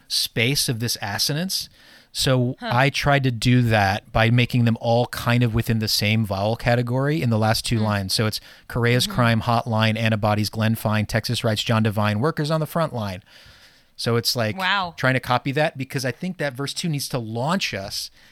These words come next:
Speaker 1: into the Wednesday verse, because it starts up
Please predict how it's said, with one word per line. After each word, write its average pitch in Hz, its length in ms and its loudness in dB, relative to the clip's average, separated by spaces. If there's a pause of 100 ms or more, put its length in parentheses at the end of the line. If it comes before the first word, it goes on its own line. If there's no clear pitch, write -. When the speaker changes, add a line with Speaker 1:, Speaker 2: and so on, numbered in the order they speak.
(140)
Speaker 1:
into 143 340 -2
the 123 140 -2
Wednesday 131 380 -2
verse, 98 440 -4
because 127 280 -2
it 123 80 -4
starts 120 440 0
up 151 300 -2